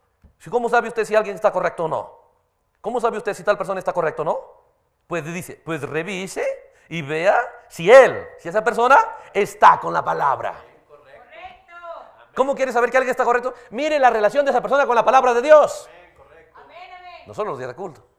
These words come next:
Speaker 1: Hable un poquito con él. Y si él no tiene su relación con la palabra de Dios, él va a decir, "Hermano, yo pienso esto, yo creo", el yo no va a salir de escena. En una persona que no tiene a Cristo, el yo no sale de escena. Yo, yo, yo, yo.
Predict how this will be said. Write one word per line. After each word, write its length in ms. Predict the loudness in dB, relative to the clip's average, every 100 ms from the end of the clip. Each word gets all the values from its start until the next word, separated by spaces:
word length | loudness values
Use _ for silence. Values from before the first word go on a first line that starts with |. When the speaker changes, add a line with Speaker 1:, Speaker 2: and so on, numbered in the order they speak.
| _ _ _ _
Speaker 1:
Hable 260 | 4 4 2
un 80 | -4
poquito 340 | -6 -4 -4
con 120 | 0
él. 320 | 0 0 -2 -14 _ _ _ _ _
Y 100 | -14
si 140 | 0
él 100 | 2
no 80 | 2
tiene 220 | -2 -4
su 80 | -4
relación 360 | -2 -2 -2 -4
con 120 | -4
la 80 | -2
palabra 220 | 0 0
de 60 | -2
Dios, 100 | -4
él 100 | -4
va 60 |
a 20 | -6
decir, 140 | -6
"Hermano, 260 | -8 -10 -12 -18
yo 160 | -10 -8
pienso 280 | -6 -8 -6
esto, 400 | -6 -6 -10 -10 -10
yo 120 | -6
creo", 280 | -4 -4 -6
el 140 | -10
yo 220 | -4 -2
no 100 | 0
va 80 | -2
a 20 |
salir 220 | -2 -6 -8
de 60 |
escena. 360 | -10 -10 -10 -18 _ _ -20 _ _ _
En 100 | -6
una 160 | 0 2
persona 280 | 2 -2 -2
que 80 | -2
no 100 | -4
tiene 160 | -4
a 60 | -4
Cristo, 320 | -6 -6 -8 -8 -12 _
el 180 | -12 -8
yo 280 | 4 4 4
no 160 | -2
sale 240 | -4 -4 -4
de 80 |
escena. 380 | -8 -8 -10 -14 -20 _ _ _ _ _ _ _ _ _ -6
Yo, 340 | 0 2 2
yo, 360 | 2 4 4 2
yo, 320 | 2 2 2
yo. 340 | 0 -6 -8